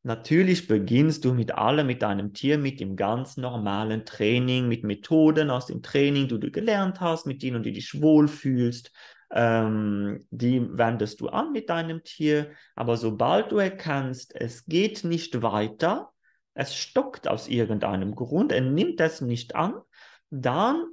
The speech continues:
gehst du in die intuitive Tierkommunikation hinein und schaust, was ist da los? Warum nimmt mein Tier diese Methode nicht wahr? Warum kommen wir mit dieser Methode nicht weiter?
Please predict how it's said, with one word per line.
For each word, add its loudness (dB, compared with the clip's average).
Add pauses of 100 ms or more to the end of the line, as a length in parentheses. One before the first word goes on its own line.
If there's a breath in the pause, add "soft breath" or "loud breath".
(320)
gehst -2
du 2
in 2
die 0
intuitive -2
Tierkommunikation -4
hinein -4 (280 loud breath)
und -8
schaust, -2 (200)
was -2
ist -8
da 0
los? -8 (360 soft breath)
Warum 2
nimmt 0
mein 0
Tier 0
diese 0
Methode 2
nicht -4
wahr? -2
Warum -2
kommen -2
wir -4
mit -8
dieser -2
Methode -2
nicht -6
weiter? -2